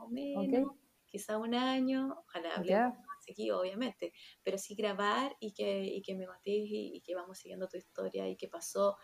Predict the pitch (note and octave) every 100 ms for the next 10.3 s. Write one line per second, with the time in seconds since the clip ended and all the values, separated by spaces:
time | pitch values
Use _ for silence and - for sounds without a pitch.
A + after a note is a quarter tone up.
0 | - - - G3 G#3 G3 F#3+ F#3+ F#3+ F#3+
1 | F3 F#3+ G3 F#3+ F#3 F2+ D3+ D3+ - F#2
2 | F2 - D#3+ A3+ G#3+ F#3 F3+ D#3+ _ -
3 | A3 A3 - A3 G3 - G#3 G#3+ G#3 G#3+
4 | F3+ - F#3+ F#3 E3+ - F#3+ F3+ F3+ F3+
5 | - - - F#3+ F3+ F3+ F3 F3+ F#3 F#3
6 | F3+ F#3+ G3+ - G3 F#3+ - F#3+ F#3 -
7 | - - G#3+ G#3 G3+ G#3 G3 A3 G#3 F#3+
8 | F#3 E3+ F#3+ G#3+ G3 F#3+ F#3+ G#3 B3 A#3
9 | G#3+ A3 A3 - - G#3+ A3 G#3+ G3+ A3
10 | A3+ A3+ G#3+